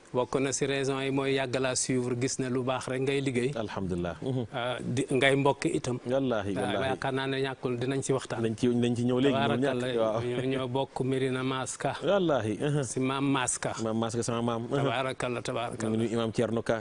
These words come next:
Speaker 1: Ak
Speaker 2: Aha.
Speaker 1: Imam Thierno Ka, ak
Speaker 2: Aha.
Speaker 1: Sëñ Jebel Ka.
Speaker 2: Sëñ Jebel sama maam.
Speaker 1: Waaw,
Speaker 2: Mhm.
Speaker 1: ci Sëñ Aliou Ka.
Speaker 2: Wallaahi, wallaahi. Nitu
Speaker 1: Ah,
Speaker 2: Yàlla
Speaker 1: ak
Speaker 2: yooyu.
Speaker 1: Sëñ Kabir Ka.
Speaker 2: Mhm, mhm.
Speaker 1: Ñooñu ñëpp suñuy mbokk lañ. Tey boo
Speaker 2: Wallaahi.
Speaker 1: demee Medina Baye Maas Ka,
Speaker 2: Mhm.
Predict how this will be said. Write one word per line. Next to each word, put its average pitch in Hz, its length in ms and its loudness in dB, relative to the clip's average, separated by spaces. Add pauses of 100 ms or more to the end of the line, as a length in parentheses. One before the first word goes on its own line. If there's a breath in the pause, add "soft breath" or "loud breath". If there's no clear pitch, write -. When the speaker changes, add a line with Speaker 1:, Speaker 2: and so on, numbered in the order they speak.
Speaker 1:
Ak - 40 -6
Speaker 2:
Aha. 120 260 0
Speaker 1:
Imam 135 180 -2
Thierno 131 380 -2
Ka, 127 160 -4 (160)
ak - 80 -
Speaker 2:
Aha. 120 160 0
Speaker 1:
Sëñ 131 320 -2
Jebel 131 320 0
Ka. 156 160 -4
Speaker 2:
Sëñ 107 180 -2
Jebel 107 200 2
sama 113 180 -2
maam. 110 240 -2
Speaker 1:
Waaw, 120 280 0
Speaker 2:
Mhm. 123 60 -4
Speaker 1:
ci - 120 -4
Sëñ 131 300 -2
Aliou 131 320 4
Ka. 139 200 0
Speaker 2:
Wallaahi, 110 480 0
wallaahi. 95 460 -2
Nitu 123 160 0
Speaker 1:
Ah, 117 40 4
Speaker 2:
Yàlla 104 180 2
Speaker 1:
ak 107 40 2
Speaker 2:
yooyu. 104 220 2
Speaker 1:
Sëñ 131 440 -2
Kabir 127 440 0
Ka. 127 240 0
Speaker 2:
Mhm, 131 360 0 (120)
mhm. 123 160 -2
Speaker 1:
Ñooñu 123 220 2 (100)
ñëpp 151 220 2
suñuy 143 260 0
mbokk 135 320 -2
lañ. 127 160 0
Tey 135 220 2
boo 117 140 2
Speaker 2:
Wallaahi. 156 100 4
Speaker 1:
demee 160 260 4
Medina 143 380 2
Baye 131 240 0
Maas 120 280 -2
Ka, 151 240 -2
Speaker 2:
Mhm. 156 280 0